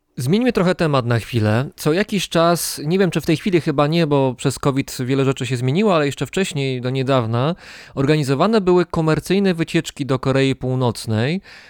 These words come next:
organizowane czy współorganizowane przez osoby spoza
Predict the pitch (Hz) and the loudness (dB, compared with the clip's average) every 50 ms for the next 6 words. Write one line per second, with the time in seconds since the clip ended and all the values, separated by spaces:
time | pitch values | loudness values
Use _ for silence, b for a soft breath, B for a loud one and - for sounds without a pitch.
0 | B B B - 139 - 160 160 160 147 127 139 123 147 175 196 185 - 156 131 | B B B -2 0 2 2 2 2 2 0 2 2 2 2 0 0 -2 -2 -6
1 | - - - - 196 220 202 180 160 131 143 139 139 131 120 127 120 120 131 139 | -6 -8 -4 -2 2 2 4 2 2 0 0 0 0 0 0 0 0 2 0 0
2 | 147 147 143 143 139 139 - - - 139 131 - - 127 - 139 131 131 151 151 | 0 -2 -2 -4 -4 -6 -8 -6 -6 -6 -6 -6 -8 -6 -4 -4 -2 -2 -2 -4
3 | - - - - 208 214 180 131 120 101 95 | -4 -6 -4 2 2 2 4 4 2 0 -2